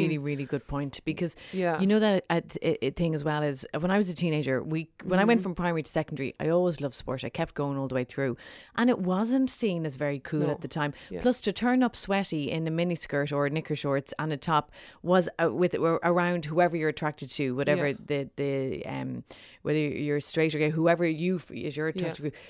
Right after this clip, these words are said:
Speaker 1: your target group, i-, if they were looking at you in a sweaty, unattractive, unmade up
Speaker 2: Yes,
Speaker 1: way,
Speaker 2: yeah,
Speaker 1: it wasn't
Speaker 2: yeah,
Speaker 1: very
Speaker 2: exactly.
Speaker 1: glam.
Speaker 2: Yeah, that's
Speaker 1: Whereas,
Speaker 2: it.
Speaker 1: what advice do you give now to teens first, teen girls first of all, and then we'll go back to the youngsters where it should really start?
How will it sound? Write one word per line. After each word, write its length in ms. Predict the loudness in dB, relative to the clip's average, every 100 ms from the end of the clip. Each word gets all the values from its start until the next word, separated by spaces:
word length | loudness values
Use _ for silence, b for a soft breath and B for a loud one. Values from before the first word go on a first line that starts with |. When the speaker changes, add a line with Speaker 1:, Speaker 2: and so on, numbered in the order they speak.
| B 0
Speaker 1:
your 160 | 2
target 320 | 2 -2 -4
group, 260 | -4 -4 -4 -12 -18
i-, 40 |
if 580 | -18 -18 -20 -16 -6 -2
they 140 | 4 6
were 120 | 6
looking 340 | 4 0 -2
at 160 | -2 -2
you 220 | -2 0
in 180 | 0 0
a 80 | -2
sweaty, 640 | -2 0 2 2 0 2
unattractive, 580 | 2 2 2 0 -2 2
unmade 400 | 2 4 4 4
up 80 | 4
Speaker 2:
Yes, 60 |
Speaker 1:
way, 240 | 6 6 6
Speaker 2:
yeah, 60 |
Speaker 1:
it 80 | 4
wasn't 260 | 2 2 4
Speaker 2:
yeah, 40 |
Speaker 1:
very 100 | 4
Speaker 2:
exactly. 160 | 4 4
Speaker 1:
glam. 280 | 4 6 4
Speaker 2:
Yeah, 180 | 2 B B
that's 140 | -2 6
Speaker 1:
Whereas, 300 | 8 8 6
Speaker 2:
it. 20 | 0
Speaker 1:
what 280 | 2 2 2
advice 460 | 0 2 2 2 0
do 120 | -2
you 220 | 0 2
give 260 | 4 2 2
now 280 | 0 0 -2
to 120 | -4
teens 460 | -2 4 6 6 4
first, 300 | 2 -2 0
teen 240 | 0 2
girls 240 | 4 2 2
first 240 | -2 -2
of 60 | 0
all, 100 | -2
and 100 | -2
then 80 | -4
we'll 100 | -2
go 120 | 0
back 240 | 0 -2
to 100 | -6
the 80 | -6
youngsters 500 | -4 -6 -8 -10 -6
where 100 | -6
it 100 | -4
should 100 | -6
really 220 | -6 -6
start? 400 | -8 -8 -10 -12